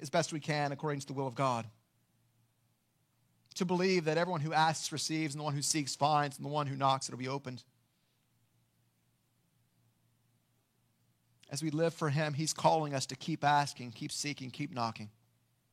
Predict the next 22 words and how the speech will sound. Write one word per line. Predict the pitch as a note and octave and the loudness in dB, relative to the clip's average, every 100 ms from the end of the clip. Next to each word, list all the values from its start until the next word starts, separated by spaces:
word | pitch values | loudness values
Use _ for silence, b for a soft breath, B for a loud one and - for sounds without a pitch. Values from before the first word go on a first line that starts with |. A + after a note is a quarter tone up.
| _ _ _ _ _ _ _ _ _ _ _ _ _ | _ _ _ _ _ _ _ _ _ _ _ _ _
Think | F3+ | -2
about | F3+ | -2
the | F3 | -4
two | - F3 | -2 -2
stories | - D#3 C#3 | 0 0 0
again. | A#2 A#2+ G2 - _ _ _ _ _ _ _ _ | -2 -6 -6 -14 _ _ _ _ _ _ _ _
The | - | -8
persistent | D#3 D3+ - E3 D3+ C#3+ | -6 -4 -2 -2 -2 -2
widow. | C#3+ A#2 G2+ _ _ _ _ _ _ _ _ _ _ _ _ _ _ _ _ - | 0 0 -2 _ _ _ _ _ _ _ _ _ _ _ _ _ _ _ _ -12
Luke | C#3 D3+ | -4 -2
says | - D#3+ D#3 | 0 0 -2
he | |
told | D#3 F3 F3 | 2 2 2
us | - | -2
a | C#3 | -4
story | - F3 E3+ D3+ | -6 -2 -2 -2
to | D3 | -4
the | C#3+ | -6
effect | - D3+ - | -2 -4 -2
that | C3 | -4
we | D3+ | -4
would | C#3 C3 | -6 -8